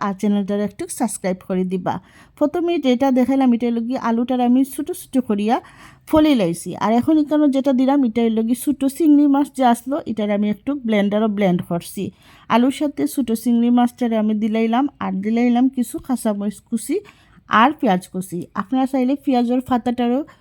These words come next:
ফলিয়া দিতে পারেন। এখন তো বাজারের মাঝে মানে পেঁয়াজ কলি যেটা কয়, ওটা পাওয়া যায়। আর পরিমাণ মতো লবণ দিলাইলাম। আর আমার গরু পেঁয়াজ কলি আসিল না, দিকা দিতাম পারলাম না,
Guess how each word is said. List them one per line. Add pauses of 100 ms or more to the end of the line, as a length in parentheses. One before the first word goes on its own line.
(180)
ফলিয়া
দিতে
পারেন। (120)
এখন (100)
তো (100)
বাজারের
মাঝে (460)
মানে
পেঁয়াজ
কলি (100)
যেটা
কয়,
ওটা
পাওয়া (120)
যায়। (260)
আর (100)
পরিমাণ (100)
মতো (120)
লবণ
দিলাইলাম। (540)
আর
আমার (100)
গরু (180)
পেঁয়াজ (100)
কলি (100)
আসিল
না,
দিকা (100)
দিতাম
পারলাম
না,